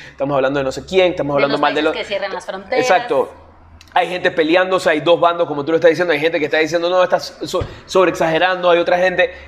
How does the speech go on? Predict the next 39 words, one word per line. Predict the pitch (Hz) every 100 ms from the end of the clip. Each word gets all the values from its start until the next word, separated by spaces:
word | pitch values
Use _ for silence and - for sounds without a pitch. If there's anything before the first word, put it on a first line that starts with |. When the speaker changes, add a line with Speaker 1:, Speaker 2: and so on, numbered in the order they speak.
| -
Speaker 1:
y | 165
eso | 214 226
lo | 208
único | 190 202
es | 190
que | 196 190 -
espiritualmente | - 147 170 160 180 185 180
le | 170 151
agrega | 151 175 180 175 -
poder | 160 160 170
al | 139
virus. | 117 107 90 - - 175
Speaker 2:
Mm. | 165 160 160 170 180 180 135
Speaker 1:
Le | 156
agrega | 156 180 180
más | 180 196 190
negatividad, | 196 180 - 143 143 147 117 143
acumula | 143 170 180 196 180
más | 180 185
negatividad. | 185 165 147 147 135
Cuando | 131
yo | 151
estoy | 165 196
hablando | 185 175 175 175 165
mal | 160 165 156 127 - - - - -
de | 131 147
otra | 156 165 147
persona, | 123 - - 196 135 117 135 - - - -
le | 131 147
agrega | 147 160 175 175 170 -
más | 143 147 180 185
negatividad | 185 180 156 151 139 135
al | 131
virus. | 127 110 95
Ahora, | 120 143 123 - - - _ _ -
¿qué, | 202 214 214 -
qué | 208
nos | 233
explica | 202 - 175 165 156 151